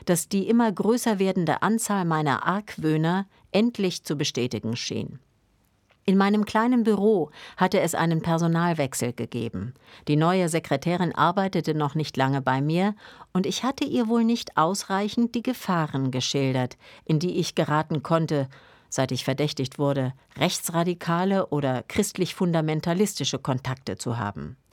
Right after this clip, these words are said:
Eine Frauenorganisation aus Österreich hatte sich telefonisch bei ihr gemeldet und sich auf einen Vortrag bezogen, den ich kurze Zeit zuvor für eine katholische Organisation in Niederösterreich gehalten hatte. Einen Vortrag zu genau diesem Thema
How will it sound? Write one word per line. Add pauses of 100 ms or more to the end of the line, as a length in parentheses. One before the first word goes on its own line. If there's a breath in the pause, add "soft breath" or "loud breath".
(720 loud breath)
Eine
Frauenorganisation
aus
Österreich
hatte
sich
telefonisch
bei
ihr
gemeldet (380 loud breath)
und
sich
auf
einen
Vortrag
bezogen,
den
ich
kurze
Zeit
zuvor (260 loud breath)
für
eine
katholische
Organisation
in
Niederösterreich
gehalten
hatte. (680 loud breath)
Einen
Vortrag
zu
genau
diesem
Thema